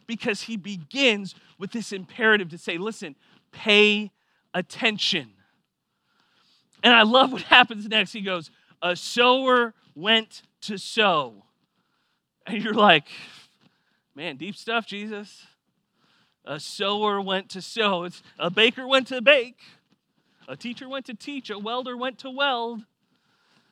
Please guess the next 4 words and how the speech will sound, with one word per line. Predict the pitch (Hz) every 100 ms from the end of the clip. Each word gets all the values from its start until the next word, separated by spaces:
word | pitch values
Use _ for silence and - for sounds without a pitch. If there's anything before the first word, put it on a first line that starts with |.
| _ _ _ _ _ -
Very | 147 220 294 330 320
simple | 277 - 294 - 247
<laughs> | -
phrase. | 254 262 214 170 151